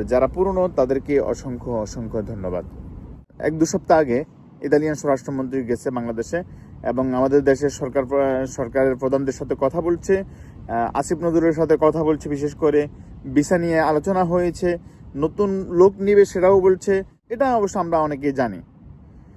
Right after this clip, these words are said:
তবে এটা কিন্তু আসিফ নজরুল, আমাদের সরকাররা এরা ক্লিয়ার করে নাই যে দুই হাজার তেইশ, দুই হাজার চব্বিশ, দুই হাজার পঁচিশের শুরুতে, দুই হাজার তেইশ আর চব্বিশের মধ্যে এত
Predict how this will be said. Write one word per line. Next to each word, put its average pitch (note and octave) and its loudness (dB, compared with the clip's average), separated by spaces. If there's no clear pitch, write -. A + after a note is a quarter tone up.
তবে A#3 6
এটা A3+ 0
কিন্তু C4 -2
আসিফ G#3+ 0
নজরুল, D#3+ 0
আমাদের E3 0
সরকাররা E3+ 4
এরা A3+ 6
ক্লিয়ার B3 4
করে A3+ 4
নাই E3+ 0
যে E3 4
দুই F3 4
হাজার A3+ 6
তেইশ, G#3+ 8
দুই F#3+ 4
হাজার G#3 2
চব্বিশ, G3+ -2
দুই D#3 0
হাজার A3+ 6
পঁচিশের B3 -2
শুরুতে, G3 0
দুই D#3+ 0
হাজার B3 4
তেইশ B3+ 0
আর A#3+ -2
চব্বিশের A3 -4
মধ্যে F3 -2
এত - -4